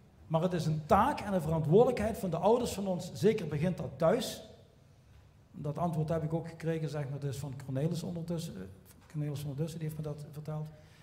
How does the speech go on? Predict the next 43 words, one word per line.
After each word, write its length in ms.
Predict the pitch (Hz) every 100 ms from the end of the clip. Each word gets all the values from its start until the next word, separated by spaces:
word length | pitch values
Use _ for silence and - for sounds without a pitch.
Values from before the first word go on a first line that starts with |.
| - - -
Er 140 | - 165
ligt 220 | 185 170
de 60 | 160
verantwoordelijkheid 680 | 160 151 190 233 190 175
thuis 240 | 220 214 202
ook, 100 | 202
zeg 200 | 185 170
maar, 100 | 165
dus 120 | 156
bij 120 | 151
de 100 | 147
ouders 480 | 147 185 214 214 -
om 280 | 175 160 151 123
daar 260 | 165 170
hun 160 | 160 160
kinderen 400 | 202 208 202 226
in 100 | 165
ieder 160 | 180
geval 260 | 202 170 190
al 340 | 175 185 175 - - - - -
mee 320 | - 143 190 240
te 100 | 208
nemen 260 | 202 196
en 80 | 180
dat 160 | 170 -
brood 240 | 160 156
gezegend 460 | 151 135 214 170 120
wordt. 300 | 123 123 - - - -
En 100 | 131
dan 140 | 143
te 100 | 135
breken. 380 | 131 135 123 120 - - - - - - - -
En 160 | 156
gaandeweg 760 | - - 262 294 254 214 220 - - - -
kun 140 | 208
je 60 | 220
de 100 | 208
kinderen, 380 | 202 196 185 175
zeg 160 | 175
maar, 120 | 156 160
dus 120 | 151
daarin 300 | 175 160 160
onderwijzen. 600 | 170 147 151 160 117